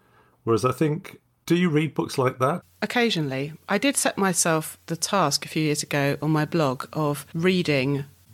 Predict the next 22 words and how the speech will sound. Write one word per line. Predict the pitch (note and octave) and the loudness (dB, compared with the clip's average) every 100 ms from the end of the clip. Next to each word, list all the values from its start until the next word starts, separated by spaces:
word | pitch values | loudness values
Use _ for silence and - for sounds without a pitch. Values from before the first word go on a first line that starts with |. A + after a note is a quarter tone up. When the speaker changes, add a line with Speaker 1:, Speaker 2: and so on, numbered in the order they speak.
| - | -14
Speaker 2:
three | - - F#3 E3+ D#3+ D3+ - - | -8 -2 0 2 2 -2 -6 -10
collections | - F#3 - - D3+ C#3+ C3+ - - | -2 -2 0 -2 -2 -2 -4 -4 -2
a | F3 | 0
week. | E3+ B2+ - - - - - - - - - - | 0 -2 -4 -6 -8 -16 -20 -20 -20 -20 -14 -4
I | |
mean, | E3+ E3 - | 0 0 0
Speaker 1:
Wow. | A2+ | 0
Speaker 2:
it | A#2+ | 2
did, | - - | 0 -2
it | F3+ | -2
didn't | A3+ A3 | 0 0
Speaker 1:
Yeah. | G3+ F#3+ | 2 2
Speaker 2:
go | |
on | F3+ | 2
for | E3+ | 0
very | E3+ F3 | 0 2
long | F#3 E3 | 2 2
because | D3+ - | -2 -6
I | D#3+ | -6
found | E3 D3+ | -4 -6
it | - | -4
quite, | E3 D#3+ | -2 -2